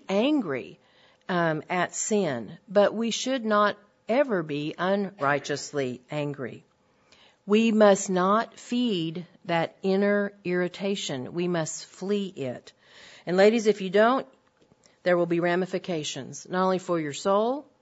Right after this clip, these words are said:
but to those who are the recipients of anger. Do you know you can do physical da-, damage to your body by being angry? In fact, I read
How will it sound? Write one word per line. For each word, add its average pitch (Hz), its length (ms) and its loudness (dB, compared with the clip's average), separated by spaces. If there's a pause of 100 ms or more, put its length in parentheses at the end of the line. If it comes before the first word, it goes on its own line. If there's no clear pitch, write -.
(460)
but 180 220 0
to 180 240 2
those 175 340 2
who 170 180 -2
are 151 200 2
the 147 100 -4
recipients 151 880 -6
of 151 180 -12
anger. 139 500 -12 (260)
Do 202 80 -4
you 302 60 0
know 381 80 0
you 285 140 -2
can 269 100 -2
do 226 100 -2
physical 190 460 -6
da-, 151 240 -6 (100)
damage 165 400 -8
to 185 80 -12
your 165 100 -8
body 160 420 -10 (720)
by 143 400 -6
being 151 240 -8
angry? 151 420 -10 (300)
In 185 80 -4
fact, 196 260 2
I 180 80 4
read 185 480 2